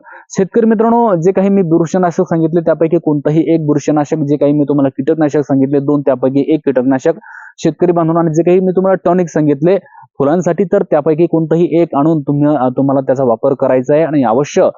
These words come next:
जे काही झिरो बावन्न चौतीस मी जे काही तुम्हाला खत सांगितलं, विद्राव्य खत, की, अ, ज्यामुळे जास्तीत जास्त फुलधारणा आमच्या सोयाबीनच्या पिकामध्ये होणार आहे, तर त्याचा वापर मात्र निश्चितपणे आपल्याला करायचा आहे, जेणेकरून जास्तीत जास्त फुलसंख्या आपली त्या ठिकाणी वाढणार आहे.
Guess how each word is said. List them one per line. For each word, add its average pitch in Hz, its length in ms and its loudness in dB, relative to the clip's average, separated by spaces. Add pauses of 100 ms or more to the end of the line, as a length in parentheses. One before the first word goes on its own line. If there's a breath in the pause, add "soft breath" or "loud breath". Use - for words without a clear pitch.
(140 loud breath)
जे 135 100 -2
काही 160 140 2
झिरो 131 280 0
बावन्न 139 340 0
चौतीस 151 500 -2
मी 147 220 0
जे 139 180 0
काही 135 160 2
तुम्हाला 131 440 -2
खत 151 40 -6
सांगितलं, 131 440 0 (400 loud breath)
विद्राव्य 143 460 2
खत, 180 100 0
की, 165 360 0
अ, 135 100 4
ज्यामुळे 156 680 2
जास्तीत 143 300 0
जास्त 143 200 -2
फुलधारणा 151 800 0 (380 loud breath)
आमच्या 151 320 0
सोयाबीनच्या 143 500 0
पिकामध्ये 139 460 0
होणार 120 280 0
आहे, 135 140 2
तर - 400 -4
त्याचा 165 300 0
वापर 156 260 0
मात्र 135 240 0
निश्चितपणे 123 460 0
आपल्याला 120 340 -2
करायचा 101 320 2
आहे, 107 180 -2
जेणेकरून 156 460 0
जास्तीत 123 320 -2
जास्त 131 220 -2
फुलसंख्या 135 640 -2
आपली 123 260 0
त्या - 340 -4
ठिकाणी 147 240 0
वाढणार 98 280 0
आहे. 98 120 0